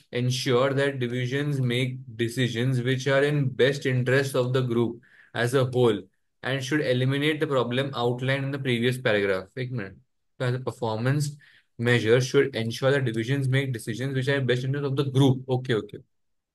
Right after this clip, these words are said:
ठीक है। Different divisions can use different rates to reflect different risk when calculating residual income।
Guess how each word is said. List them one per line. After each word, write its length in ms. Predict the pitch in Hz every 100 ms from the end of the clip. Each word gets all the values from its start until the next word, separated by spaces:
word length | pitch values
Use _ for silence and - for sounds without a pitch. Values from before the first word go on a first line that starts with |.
| _
ठीक 260 | - 127 123
है। 80 | 98 - _ _ _ 120
Different 500 | 131 147 160 170 147
divisions 580 | 131 135 139 127 147 151
can 220 | - 139
use 280 | 131 139 139 127 _ _ _ _ _ _ _ _ _ _ 120
different 480 | 120 127 135 147 143
rates 340 | 117 113 131 131
to 140 | 143
reflect 500 | 131 131 127 135 143 - _ - 117
different 480 | 120 127 135 147 127
risk 340 | 127 147 -
when 260 | 120 127 139
calculating 500 | 123 120 127 123 139
residual 360 | 120 - 123
income। 480 | 127 123 113 101 95